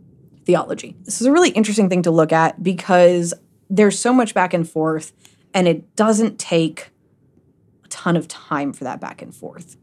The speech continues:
You know, theology is rarely static, I would say. It, it changes a lot, it evolves a lot as people have new concerns and encounter new things and new questions. It's, it's constantly in dialogue. But this is about a hundred-year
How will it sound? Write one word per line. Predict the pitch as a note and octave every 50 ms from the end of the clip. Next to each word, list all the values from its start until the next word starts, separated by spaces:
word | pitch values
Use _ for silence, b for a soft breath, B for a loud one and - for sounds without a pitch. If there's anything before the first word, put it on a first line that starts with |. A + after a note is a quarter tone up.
| _ _ _ _ _
You | - A3+ A#3+ A3
know, | G#3+
theology | B3+ C#4+ D#4 F4+ G4 F4+ E4+
is | C#4 G#3 -
rarely | F3+ F#3 F#3 F3+ F#3 F3+ F3+ F3 E3 E3 D#3+
static, | - - - - - D3+ D3+ D#3+ F3+ F#3 - - - _ _ _ _ _ _ _ _ -
I | A3
would | G#3 G#3+ G#3+
say. | G3+ - A3+ A3 A3 A3 A3 G#3+ - _
It, | G3 F#3+ - - _
it | - G#3+ G3+ - - - - _ -
changes | - - C#4+ C4+ A#3+ A#3 A3+
a | A3+
lot, | G#3 F#3+ F3+ E3
it | D#3+ E3
evolves | E3+ E3 F#3+ G#3 A3 A3 G3+ G3 F3+
a | F#3+
lot | F3+ F3+ F3+ F3+ F3+ F3 F3 F3 - b b b b b b b b -
as | F#3 F3+ F3 E3+ E3+ -
people | - A#3+ A3 F3+ G3 F#3
have | F3+ F#3 F3+ F3 E3+ E3 D#3+ D#3+ D#3+ - - _ _ _ _ _ _ _ _ _ _ _
new | F#3+ G3+ G3
concerns | F3+ - G3+ G3+ - D#4+ D#4 C4 A#3+ A3+
and | G#3+ F#3+
encounter | F3+ F3 - F#3+ F#3 F3+
new | F3 F3+ F3+
things | F3 - - C4+ A#3+ A3+ G#3 G3+
and | F3
new | E3+ E3 D#3+
questions. | - C4+ B3+ G#3+ - - A3 G3+ G3 F#3 F3 E3+
It's, | E3 D#3+ D#3+ -
it's | - E3+
constantly | - - - C4 B3+ A#3+ A#3 A#3 - A3+ A3 E3+ F3 F#3+ F3
in | E3 D#3 D#3
dialogue. | F3 F3+ F3+ E3+ E3+ E3 D#3+ D#3+ D#3+ D#3 D3+ D3+ D#3 - b b b b b b _
But | - F#3+ F3+ A#3 A#3+
this | E4 F4+ -
is | F4+ D4+ A3+
about | G#3+ G3 F3+ G#3+ B3 B3 A3 - - - F#3+ - _ _ _ _ _ -
a | -
hundred-year | - - G#3+ G#3+ A3+ A3+ G3+ F#3 F#3 F3+ F3 E3+ E3 E3